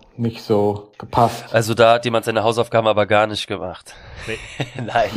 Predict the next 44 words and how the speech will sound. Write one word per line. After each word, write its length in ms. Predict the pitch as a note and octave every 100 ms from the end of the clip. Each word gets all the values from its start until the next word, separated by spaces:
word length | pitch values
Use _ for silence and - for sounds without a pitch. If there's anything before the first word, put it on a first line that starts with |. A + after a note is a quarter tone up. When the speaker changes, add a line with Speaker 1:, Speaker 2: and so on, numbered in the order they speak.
| A3 - B2+
Speaker 2:
alles 280 | - A#2+ A2+
gut. 280 | E3 A#2+ A#2
<laughs> 1600 | - C3 D#3 E3+ D3+ - D#3 D#3 C#3+ D#3+ F3+ D#3 D#3+ - D#3+ -
Also 220 | C3+ B2+
ey, 120 | B2
ganz 40 |
Speaker 1:
Schande 200 | A#2 D#3+ F3+
Speaker 2:
ehrlich, 140 | D#3
Speaker 1:
über 120 | C#3
mein 160 | C3+ C3+
Speaker 2:
das 80 | C3+
Speaker 1:
Haupt. 220 | C#3+ -
Speaker 2:
ist, 220 | - - - _ _ _ _ _ _ _ _ - -
das 120 | -
ist 180 | G#2+ G#2
Speaker 3:
Ja, 40 |
Speaker 2:
ja 40 | G#2+
auch, 200 | G#2 -
Speaker 3:
alles 120 | F#2+
gut. 80 | F#2
Speaker 2:
äh, 120 | F#2+
ganz 240 | F#2+ F#2+ G2
ehrlich, 260 | G#2 G2+
also 200 | G#2+ A2
auch 80 | A2
für 140 | - A#2
uns, 280 | A#2+ A2
gell, 160 | - G2+
nicht, 160 | G2+ -
dass 140 | G2+
ihr 60 | G2+
denkt, 220 | G#2 -
wir 80 | F#2+
gucken 260 | - -
uns 140 | A#2 G#2
hier 140 | A2
wirklich, 380 | G#2+ - A2 - - -
wir 140 | B2
versuchen 640 | A#2 C3+ A#2+ C#3 F3+ E3+ D#3
es 160 | D3+
so 120 | C3
gut 280 | A2+ C3 -
wie 100 | A#2
möglich, 600 | A2+ C3 D#3 D#3+ E3 -